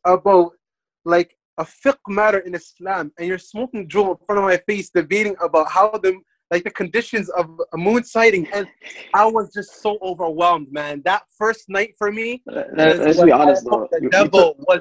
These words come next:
Speaker 1: just working, bro. Wallahu musta'an, you know?
Speaker 2: fam, you took the call, though. So, like, you know what's going on, fam? <laughs>
Speaker 1: Yeah, no, alhamdulillah. I told him, "Yo, relax, man. You just
Speaker 2: You took
Speaker 1: chill out. Just chill out, okay?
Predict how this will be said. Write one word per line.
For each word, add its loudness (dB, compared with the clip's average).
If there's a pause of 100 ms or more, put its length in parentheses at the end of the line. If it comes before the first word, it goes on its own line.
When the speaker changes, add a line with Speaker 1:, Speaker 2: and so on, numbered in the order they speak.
(120)
Speaker 1:
just -2
working, -2
bro. -6
Wallahu -4
musta'an, -10
you -10
know? -4 (1000)
Speaker 2:
fam, 4
you 2
took 2
the 4
call, 4
though. 4
So, 0
like, 2 (140)
you -10
know -6
what's -2
going 2
on, 2
fam? -6
<laughs> -8 (460)
Speaker 1:
Yeah, 4
no, 6
alhamdulillah. 2
I 2
told 4
him, -2
"Yo, 4 (120)
relax, 0
man. -4
You -6
just -18
Speaker 2:
You -6
took -8 (140)
Speaker 1:
chill 0
out. 0
Just -20
chill -4
out, -2
okay? -12